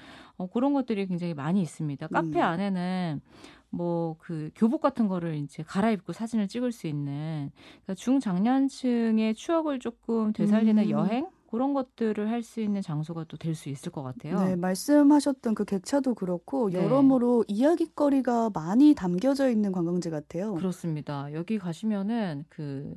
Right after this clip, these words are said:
Speaker 1: 제가 실제 기차를 가지고 와서 카페를 만들어 놨다고 했잖아요.
Speaker 2: 음.
Speaker 1: 그 새마을호 기차처럼 정말 의자가 돌아가더라고요.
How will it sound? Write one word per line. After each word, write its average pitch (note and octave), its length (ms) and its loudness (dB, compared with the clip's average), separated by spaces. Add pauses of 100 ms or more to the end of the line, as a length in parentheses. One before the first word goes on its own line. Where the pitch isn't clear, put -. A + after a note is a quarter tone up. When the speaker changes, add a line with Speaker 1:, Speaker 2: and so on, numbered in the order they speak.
Speaker 1:
제가 E3 680 -4
실제 C#4+ 760 -2
기차를 C#4+ 600 2
가지고 F#3 380 -4
와서 E3 300 -4
카페를 - 340 -4
만들어 D#3+ 320 -2
놨다고 D#3 320 -4
했잖아요. G3+ 480 4
Speaker 2:
음. D3 120 -10 (560)
Speaker 1:
그 A#3 380 -2 (140)
새마을호 F#4 500 2
기차처럼 A3 520 -2
정말 F#3 240 -2
의자가 A#3 360 2
돌아가더라고요. F#3 840 2